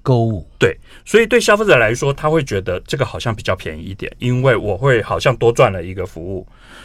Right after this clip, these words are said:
Speaker 2: 然后再来，其实它有第二个效益哦。第二个效益是，其实，呃，对电商来说，我在经营，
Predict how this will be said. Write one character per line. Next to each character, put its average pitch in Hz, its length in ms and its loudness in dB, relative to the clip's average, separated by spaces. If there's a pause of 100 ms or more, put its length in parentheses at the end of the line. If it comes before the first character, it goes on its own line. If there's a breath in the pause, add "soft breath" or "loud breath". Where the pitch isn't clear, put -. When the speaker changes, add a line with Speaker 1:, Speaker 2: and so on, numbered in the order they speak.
(200 loud breath)
Speaker 2:
然 143 120 2
后 214 100 4
再 240 220 4
来， 151 160 6
其 135 180 -4
实 123 80 2
它 135 120 0
有 135 100 4
第 135 160 2
二 117 60 2
个 92 100 -6
效 98 240 -2
益 95 140 -4
哦。 87 120 -8
第 151 60 -4
二 151 80 2
个 139 100 2
效 143 200 2
益 135 100 0
是， 131 320 -2 (380 loud breath)
其 185 240 2
实， 170 480 2
呃， 123 180 4
对 180 180 6
电 170 220 4
商 165 200 0
来 117 200 2
说， 127 360 0
我 107 200 -4
在 165 180 0
经 156 240 -4
营， 104 380 -4